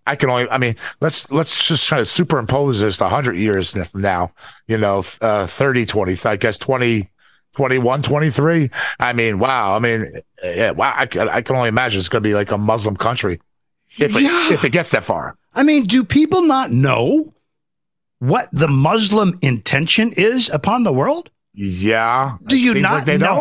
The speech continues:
Speaker 2: know? If somebody threatens your life or threatens to take over your home, you sure as hell don't invite a whole bunch of 'em in.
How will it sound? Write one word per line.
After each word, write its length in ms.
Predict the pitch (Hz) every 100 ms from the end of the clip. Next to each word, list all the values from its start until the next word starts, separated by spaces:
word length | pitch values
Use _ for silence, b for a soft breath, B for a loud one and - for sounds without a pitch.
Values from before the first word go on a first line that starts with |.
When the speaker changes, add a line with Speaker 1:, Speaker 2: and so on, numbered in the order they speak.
| 339
Speaker 2:
know? 100 | 330 B B B B
If 120 | 220
somebody 440 | 214 311 339 349 226
threatens 720 | - - 196 - 269 220 135
your 140 | 151 131
life 680 | 127 170 208 98 95 -
or 120 | 170
threatens 540 | 170 - 269 269 247 -
to 120 | 190
take 260 | - 220 226
over 200 | 208 170
your 220 | 151 143
home, 680 | - - 262 185 214 165 - _ B B B
you 160 | 202 254
sure 340 | - 339 359
as 140 | 339 -
hell 240 | 233 220
don't 260 | 170 196 190
invite 400 | 151 123 175 196
a 80 | 147
whole 180 | 175 143
bunch 280 | 160 147
of 140 | 151 123
'em 160 | 113
in. 320 | 135 98 85